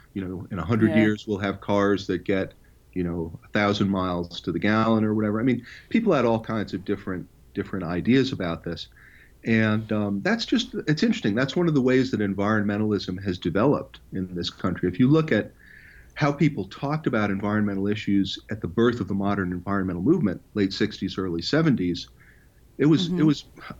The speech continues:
Speaker 1: quite often they had sort of very direct answers to serious problems. And one of their direct answers was, "Yeah, you know, we just can't keep adding more and more people." I think today,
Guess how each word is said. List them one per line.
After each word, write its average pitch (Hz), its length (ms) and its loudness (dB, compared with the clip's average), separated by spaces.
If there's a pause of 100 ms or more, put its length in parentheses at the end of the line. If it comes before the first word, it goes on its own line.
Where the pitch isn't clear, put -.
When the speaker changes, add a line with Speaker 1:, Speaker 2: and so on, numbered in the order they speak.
(120)
Speaker 1:
quite - 260 -2
often 156 440 2
they 117 120 4
had 113 220 0
sort 113 180 0
of 95 100 -2
very 117 220 2
direct 110 640 0
answers 95 640 -4
to 92 420 -2 (480)
serious 107 500 4
problems. 135 600 -2 (160)
And 104 180 2
one 139 140 4
of 165 100 4
their 113 140 4
direct 101 260 0
answers 95 460 -4
was, 92 240 -6
"Yeah, 180 100 2
you 120 140 4
know, 104 80 4
we 107 80 6
just 113 180 -2
can't 113 240 0
keep 104 220 0
adding 104 340 2
more 104 240 0
and 101 100 -2
more 90 200 -2
people." 135 460 -2 (680)
I 113 80 0
think 208 400 -2
today, 131 720 2